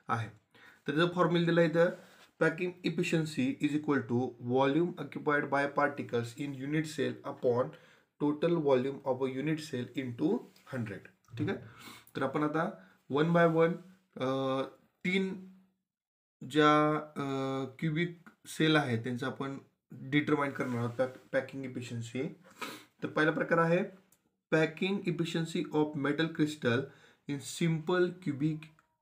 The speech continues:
lattice, ठीक आहे. तर ही आपल्याला डिटरमाइन करण्यासाठी काही स्टेप्स आहेत, त्या आपण one by one बघूया.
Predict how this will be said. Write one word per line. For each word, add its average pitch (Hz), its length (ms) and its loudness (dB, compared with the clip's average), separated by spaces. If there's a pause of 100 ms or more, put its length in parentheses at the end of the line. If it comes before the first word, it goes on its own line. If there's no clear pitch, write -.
(460)
lattice, 120 580 2 (400)
ठीक 151 100 -4
आहे. 113 180 -6 (480)
तर 120 80 0
ही 147 360 0
आपल्याला 143 340 0
डिटरमाइन 139 420 0
करण्यासाठी 135 400 -4
काही 139 260 0 (120)
स्टेप्स 156 360 0
आहेत, 143 180 4 (160)
त्या 139 80 4
आपण 135 160 -4
one 143 180 -2
by 135 100 4
one 131 160 2
बघूया. 120 380 2